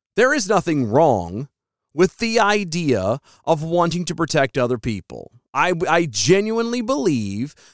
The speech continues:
that all through this whole covid crap that we had to deal with, that there were genuine people out there who wore their masks under the guise, based off of what they were told, 'cause you have to understand, if you haven't figured this out,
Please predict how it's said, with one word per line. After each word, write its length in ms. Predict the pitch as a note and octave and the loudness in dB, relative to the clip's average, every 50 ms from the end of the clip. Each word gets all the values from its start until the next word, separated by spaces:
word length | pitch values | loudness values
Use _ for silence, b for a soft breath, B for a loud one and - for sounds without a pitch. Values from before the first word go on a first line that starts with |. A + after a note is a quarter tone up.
| b b - | b b -4
that 180 | B2+ C3 B2+ - - | -2 -2 -2 0 2
all 280 | B2 C#3 D#3+ F3 G3 | 4 4 6 6 4
through 240 | - - F#3 G3 F#3+ | 2 0 -4 -2 0
this 160 | F3+ F#3 D#3+ | 0 0 0
whole 220 | D#3+ F3+ F3+ E3+ - | 2 0 0 0 -2
covid 580 | - - - D#3+ E3 F#3 F#3+ F#3+ G#3+ E3 - | -6 -2 0 2 2 2 2 0 -4 -6 -8
crap 480 | - - - - G3 G3 F#3+ G3 F#3+ - | -10 -10 -4 0 2 2 2 2 0 -2
that 120 | F#3 F#3 E3+ | -4 -4 -4
we 140 | F#3 F#3+ | -2 -2
had 240 | D#3+ F3 F3+ F#3+ F3+ | -2 -2 -4 -4 -6
to 60 | G3 | -6
deal 360 | F3+ F3+ G3 F#3+ F#3+ E3+ D3+ A2+ | -6 -2 0 2 2 2 2 0
with, 480 | G2+ F#2 F2+ F#2 - - - - - - | -2 -4 -6 -8 -12 -16 -20 -18 -12 -8
that 140 | B2 A#2+ | -6 -2
there 180 | - D#3+ E3 F3 | 2 2 2 2
were 200 | E3 D#3 D3 C#3 | 2 0 -2 -4
genuine 560 | A#2 G#2+ B2+ D3 E3 G3 G#3+ A#3 B3 C4 A#3+ | -2 0 0 0 0 0 -2 -2 -4 -4 -6
people 440 | - - G3 F#3+ E3+ - D#3+ D#3 C3+ | -6 -4 -4 -4 -2 0 0 0 2
out 320 | - C3 C#3 C#3+ C3+ - | 2 2 2 2 0 0
there 260 | - G#2+ F#2+ F#2+ F#2+ F#2 | -2 -2 -2 -2 -2 0
who 220 | B2+ D#3+ F#3 F3+ E3 D3+ | 0 0 0 0 -2 -4
wore 320 | C#3+ D3+ D#3+ F3+ G3+ G#3+ G#3 | -4 -2 0 0 2 2 2
their 180 | A#3 A#3 A#3 | 0 0 0
masks 800 | G#3+ D3+ A#2+ A2+ G#2 G2+ G#2 - - - - - - - - - _ - | 0 -2 0 0 0 -2 -2 -4 -6 -10 -14 -18 -20 -20 -20 -20 _ -2
under 320 | - F3+ A#3 C4+ C4 C4+ | 2 2 2 2 0 -2
the 120 | A#3+ A#3 G3+ | -4 -2 -2
guise, 280 | E3 C#3 A2+ A#2 A2+ | 0 0 0 0 -2
based 340 | - A#2+ A2 A#2 C3 C3 - | -4 -2 -2 0 0 0 0
off 140 | D#3+ - - | -2 -2 -2
of 80 | F3+ D#3 | -2 -2
what 160 | E3 D#3 - | -2 -2 -2
they 120 | D#3+ E3 | -2 -2
were 120 | E3 F3 E3 | -2 -4 -2
told, 400 | - E3 C#3 A2 G#2+ A#2+ A#2 A2 | -2 0 0 0 -2 -4 -4 -4
'cause 180 | B2 A#2+ A#2+ | -6 -4 -2
you 100 | D3 F#3 G#3 | 2 2 2
have 100 | A3 - | 2 0
to 80 | C#4 | -2
understand, 380 | C4 C4 - - D#4 C#4+ G3+ C3 | -4 -4 -2 -2 0 0 0 -2
if 100 | - - | -4 -6
you 120 | G2 G2 | -6 -4
haven't 180 | C3 D3 F3 D#3 | -4 -4 -4 -6
figured 260 | - F#3 F3 F#3 E3+ | -6 -4 -4 -2 -2
this 160 | F3 D#3+ - | -2 -2 0
out, 300 | G#3+ A3+ F#3 C#3+ - - | 0 0 0 0 -2 -4